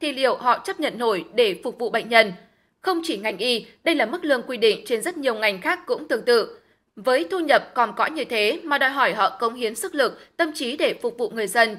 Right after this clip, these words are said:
thì quả là bất công. Đó là chưa kể, theo yêu cầu của công việc, lấy tiền đâu để họ học tập, nâng cao nghiệp vụ, không bị đào thải, chưa nói gì đến đầu tư cho tương lai.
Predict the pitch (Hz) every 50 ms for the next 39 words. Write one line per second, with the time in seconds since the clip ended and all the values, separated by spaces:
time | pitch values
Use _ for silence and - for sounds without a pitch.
0 | - - 269 254 226 - - - 233 208 170 170 208 320 - - 247 233 226 202
1 | 175 - - _ _ _ _ _ 240 247 240 339 359 294 - - 349 339 320 277
2 | 240 196 170 165 302 - 302 285 - - 240 220 196 - 240 202 185 - 240 226
3 | 202 233 220 175 - - - _ _ - 254 277 330 330 339 311 277 214 254 330
4 | 339 330 247 233 - 220 202 - - 247 226 - - - 240 220 220 - - 233
5 | 285 311 - - 285 254 233 220 196 - - 233 226 202 220 - - - _ -
6 | 349 330 285 254 214 - - 247 233 233 254 254 233 185 - - - - _ -
7 | 302 277 269 269 330 330 339 277 240 - - 214 233 220 269 349 349 294 247 220
8 | 226 - 311 302 302 302 262 - 247 226 233 226 226 214 196